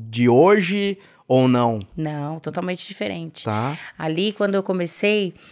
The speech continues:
Speaker 2: eu tinha três clínicas populares, que se dizem populares, né? Eu atendia, é, a população carente. Eu peguei dois booms na odontologia.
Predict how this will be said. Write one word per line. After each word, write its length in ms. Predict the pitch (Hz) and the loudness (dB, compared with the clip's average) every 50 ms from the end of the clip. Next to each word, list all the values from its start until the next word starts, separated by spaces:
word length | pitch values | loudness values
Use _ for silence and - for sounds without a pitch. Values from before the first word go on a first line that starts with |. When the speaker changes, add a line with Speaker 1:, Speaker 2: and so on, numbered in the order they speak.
| - - - | -20 -12 -6
Speaker 2:
eu 80 | - 170 | -6 -4
tinha 260 | - - 196 196 190 | -4 -4 -2 -2 -2
três 400 | 196 - 208 214 247 262 - - | -2 0 0 0 0 -2 -4 -6
clínicas 540 | - - 220 220 226 233 247 - 269 247 - | -6 -2 -2 0 0 -2 -2 -2 -2 -4 -2
populares, 720 | - 262 233 - - 320 294 233 190 170 165 180 - - | -4 -4 -4 -2 -2 0 2 2 2 0 -2 -4 -10 -10
que 260 | - - 185 185 - _ _ _ | -10 -8 -8 -8 -10 _ _ _
se 180 | - - - | -12 -8 -8
dizem 320 | 185 170 214 202 208 214 196 | -4 -2 -2 -2 -2 -4 -4
populares, 680 | 196 196 190 - 196 185 170 156 160 139 151 147 151 | -4 -6 -6 -4 -2 -2 -2 -4 -6 -10 -10 -8 -6
né? 220 | 151 160 175 190 | -4 -2 0 0
Eu 100 | 190 185 | 2 2
atendia, 840 | 185 185 185 190 190 185 165 170 175 185 202 214 226 233 233 240 240 233 - - - - - - - | 2 2 0 -2 -4 -4 -4 -6 -6 -4 0 0 2 2 2 0 -2 -4 -8 -18 -20 -20 -20 -14 -6
é, 240 | - - 180 180 180 | -2 2 4 4 4
a 60 | 180 | 4
população 460 | - 208 196 - 220 226 220 - 226 | 2 -2 -2 2 2 2 2 2 0
carente. 320 | - 240 226 196 190 - | 2 2 2 2 0 -4
Eu 40 | 202 | -4
peguei 220 | - 220 196 220 208 | -4 -2 -2 -2 2
dois 300 | 202 233 254 285 262 214 | 4 4 4 4 2 0
booms 560 | 185 190 185 180 180 - - - - - _ _ - | -2 -2 -2 -2 -2 -4 -4 -6 -6 -8 _ _ -8
na 140 | - 170 170 | -4 -2 0
odontologia. 720 | 175 165 175 170 - 180 175 180 180 160 156 165 - 160 | 0 0 -2 -2 0 0 0 0 0 -2 -4 -8 -8 -12